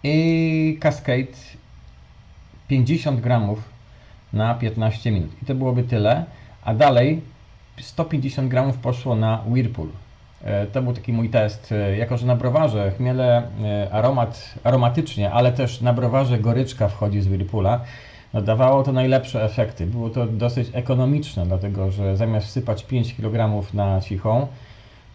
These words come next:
e, a właściwie piętnaście kilogramów na cichą, na czterdziestkę,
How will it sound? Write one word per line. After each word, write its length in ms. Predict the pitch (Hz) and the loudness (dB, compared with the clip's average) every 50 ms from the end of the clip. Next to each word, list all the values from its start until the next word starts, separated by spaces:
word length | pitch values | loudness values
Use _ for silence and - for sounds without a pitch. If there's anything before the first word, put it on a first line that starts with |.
| - - | -6 -2
e, 180 | 107 104 95 | -2 0 0
a 60 | 110 | 2
właściwie 300 | 113 113 - - 120 113 | 0 0 -2 0 -2 -2
piętnaście 520 | 104 113 110 - - 117 110 104 - - 98 | -2 -2 -4 -4 -2 -2 -2 -4 -4 -8 -8
kilogramów 600 | - - 95 98 92 104 98 95 92 101 104 - | -6 -4 -4 -2 0 0 0 0 0 -2 -2 -4
na 80 | 92 | -4
cichą, 460 | 90 - 98 95 95 - 101 104 104 113 | -4 -4 -4 -6 -2 -2 -2 -2 -2 -4
na 160 | 104 104 101 | -6 -6 -6
czterdziestkę, 720 | - - 107 104 101 101 98 95 - - - 113 123 147 | -6 -6 -4 -2 0 0 -2 -2 -4 -4 -2 -2 -2 -2